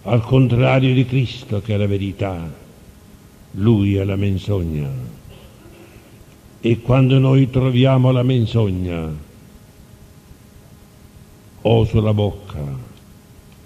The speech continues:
o nel cuore o nella vita di una persona,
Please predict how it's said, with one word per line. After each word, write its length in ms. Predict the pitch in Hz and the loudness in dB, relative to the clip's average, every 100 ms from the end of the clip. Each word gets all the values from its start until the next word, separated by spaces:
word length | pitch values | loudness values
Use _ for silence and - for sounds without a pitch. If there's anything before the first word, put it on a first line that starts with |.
| - - - - - - - - - | -20 -20 -20 -20 -20 -20 -20 -16 -2
o 160 | 110 | 2
nel 220 | 110 113 87 | 2 0 -2
cuore 760 | - 107 92 85 76 67 58 - - - - - - - - - - - - - - | -2 0 0 -2 -6 -8 -12 -20 -20 -20 -20 -20 -20 -20 -20 -20 -20 -20 -20 -20 -4
o 140 | 123 135 | 2 4
nella 280 | 139 135 131 | 4 2 2
vita 640 | 135 120 - 90 80 71 60 - - - - - - - - - - - - - - - - - - - - | 0 -2 -6 -6 -4 -8 -10 -20 -20 -20 -20 -20 -20 -20 -20 -20 -20 -20 -20 -20 -20 -20 -20 -20 -20 -20 -8
di 140 | 101 | 0
una 240 | 107 110 104 | 2 2 2
persona, 800 | 104 98 - 113 120 120 110 | -2 -4 -2 2 2 0 -2